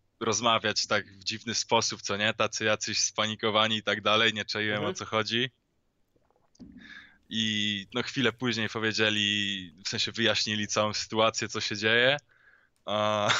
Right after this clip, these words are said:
Speaker 1: <laughs> i po jakimś czasie było słychać po prostu <laughs> strzały z centrum miasta czy coś.
Speaker 2: A to nie pe-, nie
Speaker 1: A.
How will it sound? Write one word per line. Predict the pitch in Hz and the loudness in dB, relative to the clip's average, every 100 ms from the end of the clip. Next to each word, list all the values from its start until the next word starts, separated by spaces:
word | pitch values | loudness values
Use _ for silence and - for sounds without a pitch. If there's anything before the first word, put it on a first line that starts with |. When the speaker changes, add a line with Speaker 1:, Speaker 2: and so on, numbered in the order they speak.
| - _ _ | -2 _ _
Speaker 1:
<laughs> | - 175 175 160 - - | -8 -6 -4 -6 -10 -4
i | - - 165 - - - - - | -2 0 -2 -6 -10 -10 -10 0
po | 127 | 2
jakimś | 131 143 131 | 2 0 0
czasie | - 143 - 120 | 2 2 2 -2
było | 123 120 | 0 0
słychać | - 131 120 120 | 2 2 2 -2
po | 117 | -6
prostu | - 117 - - 131 - 143 - | 2 4 4 2 0 0 -2 0
<laughs> | - 208 | 0 2
strzały | - - - 131 127 120 | 2 2 4 6 6 4
z | 113 | 2
centrum | 127 117 120 117 113 | 0 -2 -4 -4 0
miasta | 123 123 - 135 | 0 2 0 2
czy | - 110 | 0 0
coś. | 123 131 139 160 | 2 2 2 -2
Speaker 2:
A | 165 | -6
to | - 190 | -6 -4
nie | 214 | -4
pe-, | - 175 | -6 -2
nie | |
Speaker 1:
A. | 185 | 2